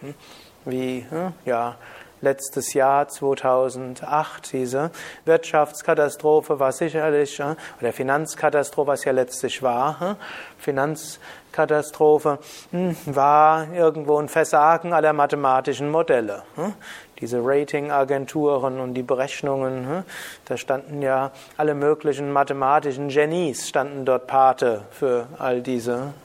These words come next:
Blase, die dabei entstanden ist. Gut,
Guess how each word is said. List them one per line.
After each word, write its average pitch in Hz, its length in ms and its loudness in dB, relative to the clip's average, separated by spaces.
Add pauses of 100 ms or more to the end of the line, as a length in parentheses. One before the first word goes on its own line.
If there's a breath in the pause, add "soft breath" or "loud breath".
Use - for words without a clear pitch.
(260 loud breath)
Blase, 131 640 2
die 151 60 -2
dabei 131 320 2
entstanden 123 640 -8
ist. 120 280 -12 (440 loud breath)
Gut, - 200 2